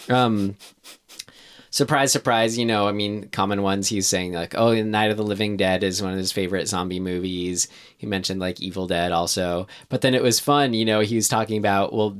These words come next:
but as far as, you know, getting inspired by films about filmmaking,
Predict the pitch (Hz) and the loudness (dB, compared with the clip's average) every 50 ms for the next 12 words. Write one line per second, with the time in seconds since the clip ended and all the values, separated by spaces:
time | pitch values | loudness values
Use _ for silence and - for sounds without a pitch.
0 | 107 - - 117 - - - _ - 117 110 - - - 110 107 107 104 104 98 | -6 -2 0 0 0 -2 -6 _ -4 -2 -2 -2 0 2 4 6 6 6 6 4
1 | 95 92 104 101 95 95 92 92 92 98 95 - - _ _ _ _ - - - | 2 0 -2 -2 0 0 0 0 -2 -4 -8 -12 -20 _ _ _ _ -8 -4 -2
2 | 104 104 101 98 95 95 95 - - - 98 92 95 95 95 95 95 87 92 90 | 0 0 0 -2 -2 -2 -2 -2 0 0 2 2 2 2 2 0 0 0 0 0
3 | 87 90 87 87 87 90 - - - - - - - - - _ - - 135 120 | 0 0 0 -2 -4 -6 -10 -16 -20 -20 -20 -20 -20 -20 -20 _ -2 2 2 4
4 | 113 110 107 104 113 98 101 98 98 101 90 - - - 117 107 110 110 104 95 | 4 4 4 2 2 2 2 2 2 2 2 0 -2 0 2 2 4 2 2 0
5 | 90 85 - 90 85 85 87 90 95 | 0 -2 -4 -4 -6 -6 -6 -8 -10